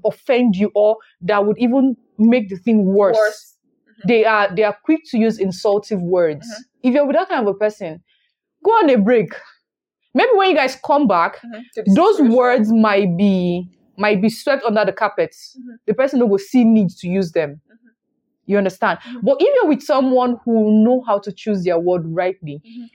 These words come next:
Speaker 1: in the midst of that argument,
Speaker 2: Chaos, you
Speaker 1: you
Speaker 2: can
Speaker 1: guys will
Speaker 2: figure
Speaker 1: just
Speaker 2: out.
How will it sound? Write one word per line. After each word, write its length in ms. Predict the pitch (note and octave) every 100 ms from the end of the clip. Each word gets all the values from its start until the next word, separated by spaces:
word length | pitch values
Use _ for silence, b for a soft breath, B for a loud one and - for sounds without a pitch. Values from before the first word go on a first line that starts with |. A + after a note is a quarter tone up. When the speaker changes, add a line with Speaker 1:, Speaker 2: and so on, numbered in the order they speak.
| -
Speaker 1:
in 200 | A3+ A3
the 100 | A3+
midst 500 | A3 A3+ F4+ - -
of 180 | G#3+ F#3+ E3 E3
that 220 | G3+ G3+ - - _ _ _
argument, 600 | G3 E3+ F#3+ G#3+ G3+ F3+
Speaker 2:
Chaos, 60 | - -
you 60 | G4+
Speaker 1:
you 220 | - C#4
Speaker 2:
can 20 |
Speaker 1:
guys 260 | C#4+ A#3+ G3+
will 100 | F#3+
Speaker 2:
figure 160 | G#3
Speaker 1:
just 140 | G3+ G3+
Speaker 2:
out. 200 | F#3+